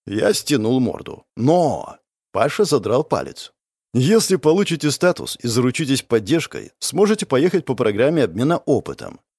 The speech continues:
Европа все же дружит с империей. Наших там примут». «Статус, значит?»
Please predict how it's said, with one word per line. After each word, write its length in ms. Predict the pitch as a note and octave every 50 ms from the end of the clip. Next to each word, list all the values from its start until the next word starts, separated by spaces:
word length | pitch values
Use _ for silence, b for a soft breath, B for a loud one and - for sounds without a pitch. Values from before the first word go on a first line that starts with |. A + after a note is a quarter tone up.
| _ -
Европа 500 | G2 A#2 C#3 C3 C#3+ C#3 A2+ - G#2 G2
все 180 | F#2+ G#2+ A#2
же 140 | G#2 A2 A#2+
дружит 320 | G#2 C#3+ F#3 G#3 G3+ F3+ -
с 80 | -
империей. 440 | A2+ F#2+ - E2+ D2 - - - _ _ -
Наших 320 | - - E3 - - F3+
там 200 | - - D#2 D#2
примут». 400 | - B2 C3+ C3+ C#3 C3+ - - _ _ _ _ _ _ _ _ _ _ _ -
«Статус, 640 | - - - - - - - - - D3 D#3 D#3+
значит?» 500 | C#3+ D#3 - - - - - - - -